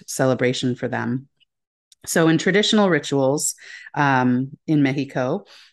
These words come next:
family members would provide food, and water, and tools to aid the deceased in their journey to their final resting place. And then this inspired the contemporary Day of the Dead practice,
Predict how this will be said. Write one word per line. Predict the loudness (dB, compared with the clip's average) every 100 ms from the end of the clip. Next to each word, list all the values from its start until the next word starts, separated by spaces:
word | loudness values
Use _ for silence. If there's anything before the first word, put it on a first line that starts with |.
| _
family | 0 2 2
members | 2 0 -2 -4 -6
would | -8 -4
provide | -4 -2 -4
food, | -6 -4 -2 0 -2 -4 -12 _
and | -8 -4
water, | -2 -2 -2 -2 -4
and | -6 -6
tools | -6 -2 0 0 -2 -6 -8 -14 _ -20 -8
to | -4 0
aid | 2 2 2
the |
deceased | 0 -2 -2 -2 -2 -4
in | -2 2
their | 2 0
journey | -2 -2 -2 0 0 0 -2 _ _ -8
to | -4
their | -2
final | -4 -4 -2 -2
resting | -2 -4 -8 -8
place. | -4 -4 -6 -10 -18 -20 _ _ _ _ _ _ _
And | 2 4
then | 4
this | 2 0
inspired | -2 0 2 2 0
the | -2
contemporary | -2 -2 -2 -4 0 0 0
Day | -2 -4
of | -6
the |
Dead | -6 -6 -4
practice, | -2 -2 -2 -4 -4 -10 -14